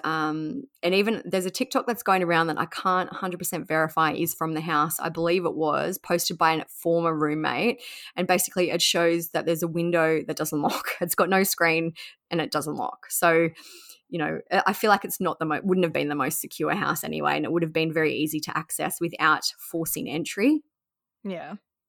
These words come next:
Speaker 1: So on November twenty-nine, detectives relocated the five vehicles that were outside the house, um, to a more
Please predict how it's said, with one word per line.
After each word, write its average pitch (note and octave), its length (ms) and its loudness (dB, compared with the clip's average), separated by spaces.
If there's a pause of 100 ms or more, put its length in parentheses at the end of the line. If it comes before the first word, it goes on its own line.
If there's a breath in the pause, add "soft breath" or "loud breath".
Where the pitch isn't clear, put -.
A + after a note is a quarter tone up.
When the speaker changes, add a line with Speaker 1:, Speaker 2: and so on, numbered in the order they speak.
(160)
Speaker 1:
So A3+ 180 2
on A#3 100 4
November B3+ 280 4
twenty-nine, F3+ 540 2
detectives G3+ 540 -4
relocated F#3 580 0
the F3+ 80 -4
five F#3+ 380 2
vehicles E3 400 0
that F3 120 -2
were F3 80 2
outside E3+ 380 2
the E3 80 -6
house, E3 480 0 (460 loud breath)
um, F3 180 -2
to - 180 0
a F#3 40 2
more F3+ 320 4